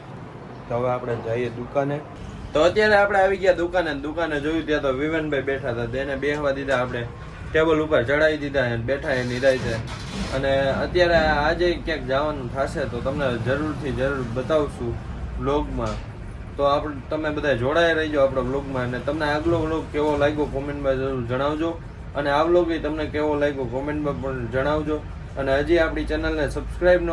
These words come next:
કરી હોય તો સબસ્ક્રાઇબ કરી નાખો અને બેલ આઇકન દબાવવાનું ભૂલતા નહીં, કારણ કે પહેલો વ્લોગ આવે એટલે તમને જ સીધો પહેલી નોટિફિકેશન પડે કે આપણો વ્લોગ આવી ગયો, એટલા માટે. તો હાલો, બધા ચેનલને સબસ્ક્રાઇબ કરી નાખો અને લાઈક કરી નાખો. ત્યાં સુધીમાં આપણે હવે ક્યાંક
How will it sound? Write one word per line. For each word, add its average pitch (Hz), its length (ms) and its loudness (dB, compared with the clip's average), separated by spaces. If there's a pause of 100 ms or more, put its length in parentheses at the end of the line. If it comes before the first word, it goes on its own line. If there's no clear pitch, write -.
કરી 160 180 -2
હોય 156 100 0
તો 147 160 -2
સબસ્ક્રાઇબ 160 560 -2
કરી 165 180 -2
નાખો 165 280 -2
અને 151 180 0
બેલ 135 180 2
આઇકન 151 280 -2
દબાવવાનું 135 440 0
ભૂલતા 131 300 0
નહીં, 170 200 -2 (400)
કારણ 170 280 4
કે 180 140 4 (240)
પહેલો 165 280 2
વ્લોગ 156 280 0
આવે 147 240 4
એટલે 135 220 -2 (100)
તમને 151 280 -2
જ - 120 -8
સીધો 143 320 -2 (120)
પહેલી 131 340 -4
નોટિફિકેશન 135 760 -6
પડે 123 200 -2
કે 127 120 -6
આપણો 117 280 -2
વ્લોગ 123 360 -4
આવી 131 240 0
ગયો, 151 220 -2 (440)
એટલા 139 280 2
માટે. 139 320 0 (560)
તો 139 80 2
હાલો, 143 220 4 (180)
બધા 143 260 4 (120)
ચેનલને 147 400 0
સબસ્ક્રાઇબ 160 580 -2
કરી 170 160 2
નાખો 170 300 0
અને 160 160 0
લાઈક 147 300 4
કરી 131 180 -2
નાખો. 123 280 -4
ત્યાં 139 200 -4
સુધીમાં 127 460 -4
આપણે 127 200 -4
હવે 123 200 -4
ક્યાંક 117 300 -4